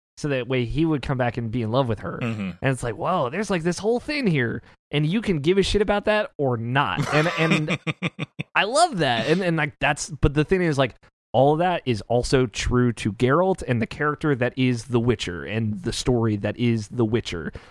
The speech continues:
Speaker 1: Like, he ha-, always has that trepidation of getting too invested in things because then he hates politics, and, and you get so much reward for that in the character, in the themes. The whole game is about that.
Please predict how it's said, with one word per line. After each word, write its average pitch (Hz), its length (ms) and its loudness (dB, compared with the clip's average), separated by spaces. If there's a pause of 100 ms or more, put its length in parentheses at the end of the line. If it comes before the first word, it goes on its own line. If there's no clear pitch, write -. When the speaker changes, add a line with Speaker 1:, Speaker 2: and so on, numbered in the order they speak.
(120)
Speaker 1:
Like, 113 240 0 (260)
he 139 220 4
ha-, 135 160 -2
always 160 560 4
has 135 320 2
that 139 160 2
trepidation 147 640 2
of 120 140 0
getting 123 440 0 (340)
too 123 220 2
invested 156 500 0
in 135 140 2
things 127 320 -2
because 113 380 -2
then 123 420 -2
he 113 300 -4
hates 110 240 -2
politics, 160 500 2
and, 113 160 -2 (300)
and 139 260 -4
you 165 160 -2
get 180 300 0 (200)
so - 280 -2
much 170 240 0
reward 120 640 2
for 95 160 -8
that 60 280 -12
in 143 220 2
the 131 80 0
character, 104 460 -4
in 123 320 -4
the 117 100 0
themes. 104 540 -6 (260)
The - 80 -8
whole 151 160 2
game 120 240 0
is 98 80 -2
about - 240 -10
that. - 220 -16